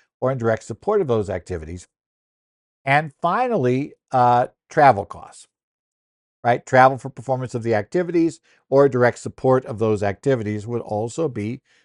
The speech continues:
things we need to allocate to the S R E. Now, in addition to that, we have a list of costs that are not S R E. And that includes, among other things, again, not a, a list of costs paid or incurred by ge-,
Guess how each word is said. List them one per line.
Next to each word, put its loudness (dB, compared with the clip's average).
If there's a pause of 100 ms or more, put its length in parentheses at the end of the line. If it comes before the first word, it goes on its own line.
(220)
things -2
we -6
need -4
to -6
allocate 2 (800)
to -2
the -2
S -2
R 2
E. -8 (760)
Now, 4
in 0
addition -2
to -2
that, 2
we 2
have 4
a -2
list 0
of -8
costs 0
that -12
are -4
not -2
S -8
R -14
E. -20 (840)
And 2
that 8
includes, 2
among -2
other 6
things, -8
again, -4
not -6
a, -8 (180)
a -4
list -4
of -2 (320)
costs 4
paid 2
or 0
incurred 2
by 2
ge-, -2